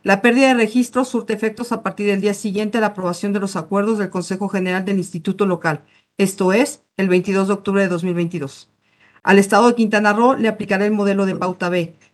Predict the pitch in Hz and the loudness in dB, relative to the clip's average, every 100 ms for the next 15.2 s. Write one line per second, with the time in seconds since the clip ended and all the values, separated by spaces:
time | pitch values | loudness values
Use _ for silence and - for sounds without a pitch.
0 | - 254 285 285 254 226 214 220 208 202 | -2 0 0 0 -2 0 -2 -2 -2 -4
1 | 180 185 202 214 208 185 185 185 185 190 | -4 -2 -2 -2 -2 -2 -2 -4 -4 -6
2 | - 220 247 240 247 202 214 - 220 233 | -4 0 0 0 -4 -4 -6 -4 -4 0
3 | 247 247 233 214 208 196 196 202 214 214 | -2 -2 -4 -4 -4 -4 -6 -6 -8 -6
4 | 185 180 180 - 180 170 160 156 _ _ | -6 -8 -10 -8 -8 -6 -8 -12 _ _
5 | _ _ _ _ - 190 208 214 214 190 | _ _ _ _ 0 2 4 4 4 4
6 | 220 254 247 226 208 190 202 202 202 196 | 6 4 4 2 0 -2 0 0 0 -2
7 | 196 208 208 208 180 175 170 175 180 175 | 0 0 2 0 -4 -8 -8 -6 -6 -6
8 | 190 190 220 220 208 - 214 254 247 202 | -6 -6 -4 -2 -4 -4 -4 -4 -4 0
9 | 196 202 190 190 180 175 180 - - - | 2 0 -2 -4 -2 -4 -6 -14 -20 0
10 | 214 214 240 240 254 233 185 180 202 196 | 2 4 2 2 2 2 0 -2 -6 -2
11 | 202 175 170 196 196 208 - 175 175 175 | -2 -2 -6 -6 -4 -8 -8 -8 -6 -6
12 | 190 185 180 185 190 175 175 190 190 185 | -6 -6 -6 -6 -6 -6 -6 -6 -6 -4
13 | 214 254 247 214 214 202 196 196 202 180 | -6 -4 -4 -4 -2 -2 -2 -4 -4 -4
14 | 175 175 175 175 165 165 165 160 156 135 | -4 -4 -2 -4 -4 -4 -4 -6 -8 -10
15 | - - | -14 -20